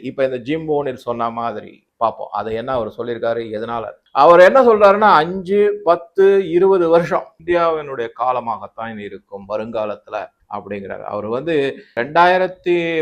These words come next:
இருபத்தி ஏழு இல்ல முப்பது அந்த காலகட்டத்துக்குள்ளேயே மூன்றாவது மிகப்பெரிய பொருளாதார வளர்ச்சி அடைந்து வந்துவிடும், மூன்றாவது இடத்தை பிடிச்சு விடும் இந்தியா அப்படின்னு சொல்லியிருக்காரு. அதுக்கு அவர் பல காரணங்களை சொல்லியிருக்காரு. அவர்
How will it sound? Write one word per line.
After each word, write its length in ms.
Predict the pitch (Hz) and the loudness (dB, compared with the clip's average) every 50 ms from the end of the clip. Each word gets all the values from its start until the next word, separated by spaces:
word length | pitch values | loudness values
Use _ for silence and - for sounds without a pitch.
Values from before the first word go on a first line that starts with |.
| 147 | -2
இருபத்தி 400 | 143 151 190 220 214 220 - 208 180 | 0 0 2 0 0 -2 -6 -6 -2
ஏழு 400 | 160 170 185 196 202 208 208 214 220 214 | 0 0 2 2 2 2 2 2 2 2
இல்ல 180 | 196 175 175 165 | 2 0 0 0
முப்பது 360 | 156 160 156 - 185 175 156 139 | -2 -2 -4 0 0 0 2 2
அந்த 220 | 131 143 156 151 147 - | -2 -2 -4 -6 -6 0
காலகட்டத்துக்குள்ளேயே 1000 | - 156 190 220 226 226 220 196 - 190 180 - 185 - - 190 202 214 226 214 190 | 2 2 4 4 2 0 -2 -6 -6 -6 -10 -10 -12 -8 -6 -4 0 0 0 0 0
மூன்றாவது 540 | 170 190 214 233 233 233 233 226 226 196 180 | -2 -2 -2 0 0 2 2 2 2 0 -2
மிகப்பெரிய 800 | 165 165 165 175 175 - - 180 180 190 190 180 170 156 139 _ | -6 -4 -6 -6 -6 -4 -4 -2 -2 0 0 0 0 -2 -4 _
பொருளாதார 540 | - 131 135 147 147 143 139 131 127 120 113 107 107 104 98 98 _ _ | -10 -8 -4 -2 0 0 0 0 -2 -2 -2 -4 -4 -6 -8 -10 _ _
வளர்ச்சி 420 | - 110 113 127 139 135 - - 135 | -4 -2 0 0 0 -2 -2 -6 -6
அடைந்து 400 | 117 117 117 123 120 120 120 107 | -4 -4 -4 -4 -6 -6 -6 -6
வந்துவிடும், 520 | 107 113 127 131 120 117 110 107 104 101 | -6 -6 -8 -6 -8 -8 -6 -8 -10 -10
மூன்றாவது 420 | 101 117 135 131 131 135 127 123 117 | -10 -12 -10 -4 -2 -2 -2 -2 -2
இடத்தை 320 | 113 120 120 _ - 120 - | -6 -8 -10 _ -14 -20 -16
பிடிச்சு 280 | - 139 156 - - 151 | -12 -12 -12 -10 -8 -8
விடும் 260 | 131 117 113 107 101 | -8 -6 -8 -10 -12
இந்தியா 300 | 98 104 107 107 107 107 | -12 -12 -10 -8 -6 -6
அப்படின்னு 300 | 98 92 98 98 95 _ | -6 -8 -12 -18 -20 _
சொல்லியிருக்காரு. 380 | 98 98 95 - _ - 95 _ _ | _ -20 -20 -20 _ -20 -20 _ _
அதுக்கு 300 | - - 196 226 240 240 | -2 0 0 2 2 2
அவர் 140 | 233 220 202 - - | 2 0 -2 -2 2
பல 280 | - 170 202 240 240 240 | 4 4 6 4 2 0
காரணங்களை 600 | - 202 202 220 254 262 269 269 240 214 180 135 | 2 4 6 6 6 4 0 -4 -4 -2 -4 -4
சொல்லியிருக்காரு. 540 | - 120 104 101 95 95 95 92 87 - - | -6 -8 -8 -8 -8 -10 -10 -12 -14 -16 -16
அவர் 240 | - 57 - _ | -20 -20 -20 _